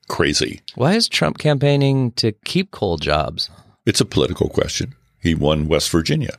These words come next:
Speaker 1: and that whole Appalachian area. Um, plus, he may honestly believe that,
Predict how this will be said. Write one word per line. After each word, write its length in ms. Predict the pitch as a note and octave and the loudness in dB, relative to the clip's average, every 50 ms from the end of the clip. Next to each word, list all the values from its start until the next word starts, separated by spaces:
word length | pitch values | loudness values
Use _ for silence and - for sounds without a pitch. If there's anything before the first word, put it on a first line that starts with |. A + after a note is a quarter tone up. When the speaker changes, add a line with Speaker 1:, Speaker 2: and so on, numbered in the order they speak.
| _ _ _ _ _ _ _ _ _ _ _ _ _ _ _ - | _ _ _ _ _ _ _ _ _ _ _ _ _ _ _ -4
Speaker 1:
and 360 | - D2 C#2+ D2+ D#2+ D#2+ - - - | -2 -2 0 -2 -2 -6 -8 -6 -2
that 160 | - D2+ D2+ | -2 0 2
whole 200 | F2+ F2+ E2+ - | 2 2 2 2
Appalachian 640 | D#2+ E2 - D#2+ D#2 F2 F2 E2+ - - D#2 D2+ - | 0 -2 0 0 2 2 2 0 0 -2 -2 0 2
area. 380 | F2 G2+ A2 G#2+ D#2+ - - - _ _ _ - - - - - - - _ _ _ - - | 2 4 4 4 2 0 -2 -8 _ _ _ -20 -20 -20 -20 -20 -20 -20 _ _ _ -4 0
Um, 520 | E2+ E2 E2+ E2 E2 E2 E2 D#2+ - - _ _ _ _ _ _ _ _ _ _ _ _ _ _ _ _ _ _ _ | 2 4 4 4 4 2 0 -2 -6 -8 _ _ _ _ _ _ _ _ _ _ _ _ _ _ _ _ _ _ _
plus, 320 | - - - F#2 G#2 - - | -4 0 0 0 0 2 2
he 160 | - G2+ F#2+ | 2 4 4
may 220 | F#2 F#2 F2+ F#2 | 4 4 4 4
honestly 480 | F2 E2+ F2+ F2 F2 E2+ - - F2+ F2 | 4 4 4 4 2 2 2 2 0 0
believe 500 | D#2 E2 D#2+ D#2+ E2 E2 E2 E2+ E2 D#2 | 2 2 2 4 4 4 2 0 0 0
that, 180 | D#2 D2 D2+ | 0 -2 -2